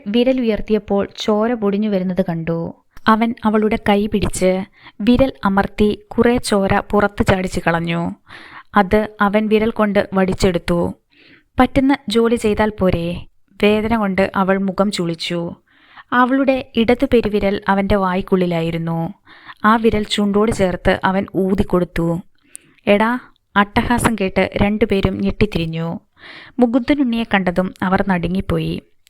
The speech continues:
"വിടടാ അവളെ!" മുകുന്ദനുണ്ണി പാഞ്ഞു വന്നു. സുമേഷിന്റെ പിടിയിൽ നിന്ന് വന്ദന കൈ വലിച്ചെടുത്തു.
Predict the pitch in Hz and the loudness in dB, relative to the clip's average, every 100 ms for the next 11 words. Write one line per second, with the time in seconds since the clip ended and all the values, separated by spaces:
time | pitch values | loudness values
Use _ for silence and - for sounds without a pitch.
0 | _ 196 202 220 226 185 180 170 165 - | _ 2 2 2 2 0 -2 -4 -6 -12
1 | _ _ _ 202 202 202 233 226 196 196 | _ _ _ -2 2 2 2 0 -2 -2
2 | - 190 190 196 175 160 165 165 - _ | 0 0 0 -2 -2 -2 -2 -4 -6 _
3 | _ - - - - 269 254 277 277 285 | _ -20 -20 -16 0 2 4 0 0 -2
4 | 254 233 233 226 208 214 214 208 202 214 | 0 0 0 -2 -2 -4 -2 0 0 0
5 | - 202 202 190 190 - 170 160 - 165 | 0 0 0 2 0 0 -2 -2 -2 -2
6 | 170 | -2